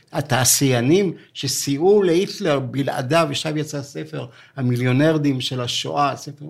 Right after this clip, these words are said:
מדהים, ממליץ לקרוא, של האנשים שנהנו מהמשטר הנאצי, שתמכו בו בכסף, אה, ב-, בכל, כולל, אה, פורש ואחרים,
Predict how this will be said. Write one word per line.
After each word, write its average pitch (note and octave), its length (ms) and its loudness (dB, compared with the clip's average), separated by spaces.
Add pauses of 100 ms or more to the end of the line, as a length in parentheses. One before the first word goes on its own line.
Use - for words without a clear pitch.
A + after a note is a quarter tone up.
(140)
מדהים, C3+ 500 -2 (360)
ממליץ B2 460 -2
לקרוא, C#3 420 -4 (400)
של E3 340 2
האנשים D#3+ 560 2
שנהנו F3 1080 4
מהמשטר B2+ 640 0
הנאצי, A#2+ 520 -4
שתמכו C3 760 -6
בו G#3 200 0 (220)
בכסף, E3+ 720 0
אה, A#2+ 180 -2
ב-, A#2 420 -2 (320)
בכל, D3+ 480 -8 (220)
כולל, C#3+ 360 2 (460)
אה, A2+ 360 0 (260)
פורש F#3 540 4
ואחרים, C#3 680 -2